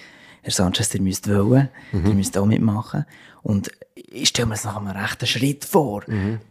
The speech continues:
Speaker 1: Wie hast du es dann konkret erlebt dort in der Psychiatrie?
Speaker 2: Hm. Das sind verschiedene Faktoren, die ich erlebt habe. Einerseits, ähm, ist es auch in der Psychiatrie ein bisschen so wie auf dem Satz. Also, wenn man, wenn man möchte, dass einem geholfen wird,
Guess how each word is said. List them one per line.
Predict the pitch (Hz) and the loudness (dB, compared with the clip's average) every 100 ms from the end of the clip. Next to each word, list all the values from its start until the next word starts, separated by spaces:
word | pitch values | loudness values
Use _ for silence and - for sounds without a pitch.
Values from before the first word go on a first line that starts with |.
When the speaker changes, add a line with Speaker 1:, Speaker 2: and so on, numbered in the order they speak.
| - | -12
Speaker 1:
Wie | - 151 120 | 0 6 8
hast | 131 131 | 8 4
du | |
es | 131 | 2
dann | 131 | 0
konkret | 123 127 - 123 117 | 0 -4 2 4 4
erlebt | 120 113 185 - - | 4 4 4 0 2
dort | 143 151 - - _ _ _ _ _ _ | 2 2 -6 -16 _ _ _ _ _ _
in | - 131 | 0 2
der | |
Psychiatrie? | 123 - 139 131 - 165 - - | 4 4 4 4 4 -2 -2 -8
Speaker 2:
Hm. | - 117 123 123 117 104 - - _ - _ _ _ _ - | 0 2 4 2 -2 -4 -10 -20 _ -20 _ _ _ _ 0
Das | 107 | 4
sind | 117 | 4
verschiedene | - 104 107 107 117 113 | 2 2 2 2 2 4
Faktoren, | 110 110 - 117 113 110 | 4 4 2 2 4 4
die | 101 | 4
ich | |
erlebt | 101 104 143 - | 4 4 4 2
habe. | 123 | 0
Einerseits, | 113 117 - 117 - - _ _ _ _ _ _ _ _ _ - | 2 2 2 -2 -2 -10 _ _ _ _ _ _ _ _ _ -6
ähm, | 120 113 113 113 113 113 117 175 - | -2 2 2 0 -2 -4 -6 -10 -8
ist | 123 110 | -2 -2
es | |
auch | - | -2
in | 107 | -4
der | |
Psychiatrie | 101 - 104 117 - 117 | -4 -8 -2 -2 4 4
ein | |
bisschen | 127 | 4
so | 131 127 123 117 | 4 6 6 4
wie | |
auf | 101 | 0
dem | 110 | -2
Satz. | - 120 - - | 0 0 0 -6
Also, | - 107 98 | -2 0 0
wenn | 98 | 0
man, | 104 95 | 0 2
wenn | 107 107 | 2 2
man | 101 | 2
möchte, | 101 123 - - - | 6 6 4 -12 -8
dass | 110 113 | -6 -2
einem | 101 101 | -2 2
geholfen | 117 117 - 107 | 4 4 2 0
wird, | 107 110 | 2 0